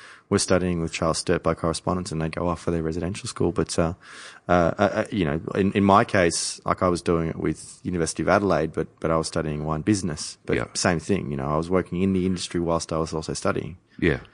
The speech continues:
Speaker 1: So,
Speaker 2: yeah.
Speaker 1: w-, so where were you working, um, whilst you were studying?
Speaker 2: Uh, I was up, uh, at, uh, Mount Pleasant, uh,
Speaker 1: Yeah,
Speaker 2: in the
Speaker 1: I
Speaker 2: Hunter
Speaker 1: mean
Speaker 2: Valley, uh, home of, uh,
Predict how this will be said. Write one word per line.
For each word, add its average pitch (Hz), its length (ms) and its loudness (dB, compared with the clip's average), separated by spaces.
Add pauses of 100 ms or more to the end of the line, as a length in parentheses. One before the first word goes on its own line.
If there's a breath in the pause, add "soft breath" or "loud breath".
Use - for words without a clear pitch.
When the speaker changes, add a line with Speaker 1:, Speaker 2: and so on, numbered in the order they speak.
(160 loud breath)
Speaker 1:
So, 127 60 6
Speaker 2:
yeah. 127 60 8
Speaker 1:
w-, 123 200 2
so 127 140 4
where 120 200 10
were 120 100 6
you 110 120 6
working, 98 680 4
um, 87 380 -2
whilst 95 420 4
you 117 40 -2
were 110 80 0
studying? 147 400 -2 (460 loud breath)
Speaker 2:
Uh, 92 560 6 (120)
I 104 120 8
was 92 200 6
up, 95 240 2
uh, 82 300 6
at, - 240 -2
uh, 80 140 6
Mount 82 260 2
Pleasant, 80 460 2
uh, 78 100 4
Speaker 1:
Yeah, 113 160 8
Speaker 2:
in 101 60 4
the 87 60 4
Speaker 1:
I 101 40 6
Speaker 2:
Hunter 85 80 6
Speaker 1:
mean 98 100 4
Speaker 2:
Valley, 78 440 4
uh, 76 100 4
home 80 200 4
of, 78 220 2
uh, 76 200 4